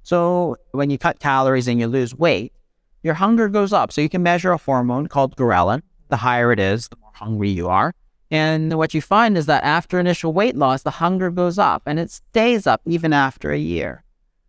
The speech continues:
So these are the two physiologic responses to weight loss. You're going to lower the amount of calories that you're burning,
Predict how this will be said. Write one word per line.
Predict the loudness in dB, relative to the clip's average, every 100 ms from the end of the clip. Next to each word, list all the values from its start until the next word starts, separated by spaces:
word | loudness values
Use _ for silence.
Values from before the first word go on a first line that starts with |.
| _ _ _ -4
So | -2 0
these | 0 0 2
are | 0
the | 0 -2
two | -4 -2 0 0 -2 -6 -8 _ -20 _ _ _
physiologic | -2 0 0 2 4 4 2 -2
responses | -2 -8 -2 0 2 2 0 -4 -6
to | -6 -2 0
weight | 2 0 -2
loss. | -8 -8 -10 -14 -20 _ _ _ _ _ -2
You're | 2 2
going | 0 0 0 0
to | -4 -6 -2 0 -2 -6 -10
lower | -4 0 2 2
the | 2
amount | 2 2 0
of | -2
calories | -2 0 2 2 2 0 2
that | 0 0
you're | -4
burning, | -2 -4 -2 -2 -4